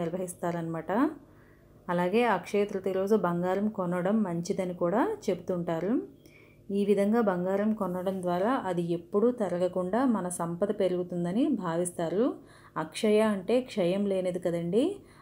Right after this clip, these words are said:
అందుకనమాట. అయితే అక్షయ తృతీయ రోజు మన స్తోమతను బట్టి కొనడంలో తప్పు లేదు, కానీ అప్పు చేసి మాత్రం బంగారం కొనకూడదని అంటారు. ఎంతో పవిత్రమైన ఈ అక్షయ తృతీయ రోజు పితృదేవతలకు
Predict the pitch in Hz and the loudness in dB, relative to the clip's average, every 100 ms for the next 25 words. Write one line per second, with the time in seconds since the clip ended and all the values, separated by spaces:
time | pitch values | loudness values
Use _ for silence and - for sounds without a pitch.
0 | - 170 175 185 175 165 160 151 196 294 | -8 -4 -2 -2 -2 -2 -4 -2 0 0
1 | 359 - - - 185 180 226 269 196 165 | -2 -10 -20 -10 -4 0 4 4 4 -4
2 | - 214 214 208 202 202 185 180 190 254 | -2 2 2 2 2 2 2 2 4 4
3 | 220 190 185 170 160 196 208 202 180 - | 4 0 -2 -2 -2 -2 0 0 0 0
4 | 220 370 440 - 175 175 185 196 214 165 | 0 0 -4 -6 -2 -2 0 0 0 -2
5 | - 190 190 185 185 175 247 208 180 - | 2 2 2 0 -2 0 0 0 0 0
6 | 247 226 220 202 175 196 254 202 175 180 | 4 4 4 -2 -2 0 2 2 2 0
7 | 202 214 170 170 180 175 175 165 156 160 | 0 0 -2 0 2 2 0 -2 -4 -4
8 | 160 247 427 - - - - 185 180 180 | -2 0 -2 -8 -20 -20 -6 0 0 4
9 | 247 254 214 190 196 190 180 185 240 220 | 4 6 4 2 0 0 0 0 2 2
10 | 185 175 - 196 190 180 180 175 175 202 | 0 -2 0 0 0 -2 0 0 2 2
11 | 277 294 202 185 226 220 208 190 190 175 | 2 2 0 2 4 4 4 2 0 0
12 | 262 | 0